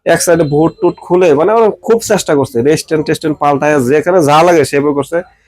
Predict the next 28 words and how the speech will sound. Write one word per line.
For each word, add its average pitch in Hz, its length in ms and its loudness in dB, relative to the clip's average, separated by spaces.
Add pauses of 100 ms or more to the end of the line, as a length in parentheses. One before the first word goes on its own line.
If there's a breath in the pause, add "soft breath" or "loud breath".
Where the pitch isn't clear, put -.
(160 soft breath)
কিন্তু 175 200 0
তারা 175 200 2
পারে 170 280 0
নাই। 208 240 0
তারপর 160 340 -2
আমার 160 220 2
কাছে 151 200 -4
নিয়ে 151 180 2
আসছে, 156 320 -2 (920)
আমি 135 180 0
আল্লাহর 135 200 2
রহমতে 131 380 -2
সার্ভিস 127 340 -4
করে 135 200 -2
দিলাম 127 220 -2
একশো 123 240 -4
একশো 113 180 -8
করে। 120 240 -4 (680 soft breath)
একটা 170 240 0
জিনিস 175 280 0
হচ্ছে 180 220 -4
এই 175 160 2
মালগুলা 170 440 0
তো 156 140 -4
আর 151 100 2
আমি 151 220 2
বানাই 147 260 0
না, 107 100 -4